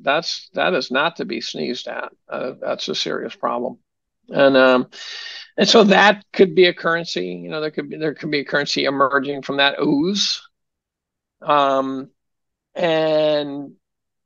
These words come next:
nobody seems to know. Everyone has an opinion, and no one seems to know how much gold China has. Now, China, some say they,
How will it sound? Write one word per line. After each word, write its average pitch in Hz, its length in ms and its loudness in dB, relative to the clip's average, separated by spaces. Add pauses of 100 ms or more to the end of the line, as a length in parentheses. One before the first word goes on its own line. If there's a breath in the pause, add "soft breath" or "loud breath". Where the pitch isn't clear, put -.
nobody 165 800 2
seems 139 500 -10
to 143 120 -8
know. 131 720 0 (1500)
Everyone 202 260 6
has 180 220 4
an 147 80 -6
opinion, 143 400 -4
and 127 120 -4
no 135 120 -4
one 131 100 -6
seems 123 240 -8
to 123 100 0
know 123 640 0
how 127 140 0
much 123 240 -8
gold 123 320 0
China 123 340 -2
has. 123 360 -2 (1120)
Now, 147 220 4
China, 175 720 4 (800)
some 143 440 -2
say 147 320 4
they, 131 180 6